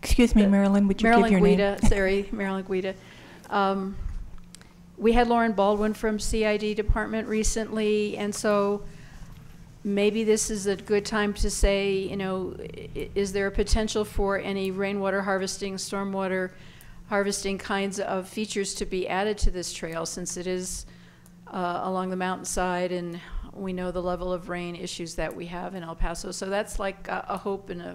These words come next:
Speaker 2: prayer for, for me to put out, that would be nice to have that. Thank you.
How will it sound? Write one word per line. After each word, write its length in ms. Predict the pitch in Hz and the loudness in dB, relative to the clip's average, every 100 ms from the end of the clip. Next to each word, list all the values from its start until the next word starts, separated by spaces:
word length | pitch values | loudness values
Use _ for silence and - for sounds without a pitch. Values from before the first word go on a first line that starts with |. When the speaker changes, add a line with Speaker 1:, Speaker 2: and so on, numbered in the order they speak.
| - | -10
Speaker 2:
prayer 340 | 190 180 185 | -6 -4 -4
for, 360 | 180 185 165 - | -6 -12 -14 -14
for 140 | - 180 | -10 -8
me 160 | 175 | -6
to 80 | 175 | -8
put 200 | 175 170 | -8 -6
out, 260 | 156 - - | -6 -8 -12
that 160 | - - - - - - | -16 -16 -20 -20 -20 -20
would 80 | 311 | -10
be 120 | 185 | -8
nice 200 | 170 170 - | -8 -10 -10
to 80 | |
have 180 | 170 - | -12 -12
that. 280 | 90 123 175 | -14 -16 -16
Thank 240 | 185 185 185 | -14 -14 -14
you. 160 | 185 | -16